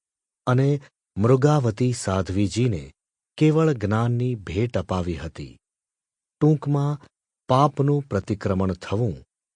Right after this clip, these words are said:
અત્યંત આવશ્યક છે, માટે જ પ્રતિક્રમણનું બીજું નામ આવશ્યક રાખવામાં આવ્યું છે. ડોક્ટર તેજ સાહેબ.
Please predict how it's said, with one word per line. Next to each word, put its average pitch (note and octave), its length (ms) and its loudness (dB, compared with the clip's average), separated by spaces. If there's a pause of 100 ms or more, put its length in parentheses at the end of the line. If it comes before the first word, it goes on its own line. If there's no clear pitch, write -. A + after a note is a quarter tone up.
(140)
અત્યંત C#3+ 500 0
આવશ્યક F#2 720 -4
છે, - 300 -14 (640)
માટે F2+ 440 -2
જ G#2 160 -6 (440)
પ્રતિક્રમણનું C3+ 920 2
બીજું G#2 340 0
નામ G2 400 -2 (460)
આવશ્યક F#2+ 640 -2
રાખવામાં F2+ 580 -4
આવ્યું D#2 240 -6
છે. - 280 -16 (1040)
ડોક્ટર G2 440 0
તેજ F#2 360 0
સાહેબ. E2 560 -6